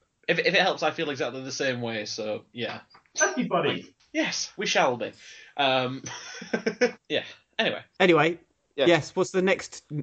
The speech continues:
Speaker 3: item of
Speaker 4: Next
Speaker 3: news,
Speaker 4: is
Speaker 3: Steve?
Speaker 4: that, uh, I think we spoke about this a while ago, but it has been confirmed that Logan's Run will be getting a remake, and it will be turned into a Hunger Games style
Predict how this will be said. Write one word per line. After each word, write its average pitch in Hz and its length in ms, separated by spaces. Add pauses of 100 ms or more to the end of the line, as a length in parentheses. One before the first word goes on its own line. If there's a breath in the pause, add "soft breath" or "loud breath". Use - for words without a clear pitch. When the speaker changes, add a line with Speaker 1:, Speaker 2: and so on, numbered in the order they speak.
Speaker 3:
item 147 300
of 139 80
Speaker 4:
Next 214 160
Speaker 3:
news, 127 200
Speaker 4:
is 160 160
Speaker 3:
Steve? 123 160
Speaker 4:
that, 156 400
uh, 151 320
I - 60
think 180 180
we 196 60
spoke 165 280
about 139 140
this 143 120
a 147 40
while 156 360
ago, 113 360 (140)
but 127 200 (300)
it - 80
has 156 220
been 127 360 (140)
confirmed 123 720 (460 soft breath)
that 123 300
Logan's 160 600
Run 151 320
will 131 120
be 120 100
getting 123 380
a 120 40
remake, 120 640 (300 soft breath)
and 139 160
it 135 100
will 135 120
be 127 200
turned 135 460
into 127 640
a 120 240
Hunger 131 340
Games 120 380
style 117 320